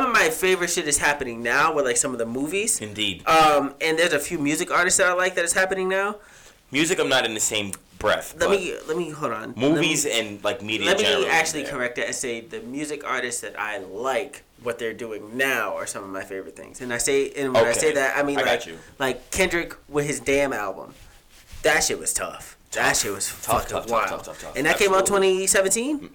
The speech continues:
Speaker 2: three years, four years ago. Mm-hmm.
Speaker 1: Shit, four years ago.
Speaker 2: It's been four years since we got anything from Kendrick.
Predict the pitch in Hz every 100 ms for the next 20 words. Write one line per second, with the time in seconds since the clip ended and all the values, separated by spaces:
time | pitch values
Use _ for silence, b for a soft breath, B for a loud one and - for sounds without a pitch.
0 | - 90 98 95 - - 104 95 - 82
1 | 80 - 90 87 87 104 - - 95 -
2 | - - - - 123 131 101 110 117 107
3 | 95 95 90 85 87 - - 117 120 -
4 | 90 - 80 78 - 55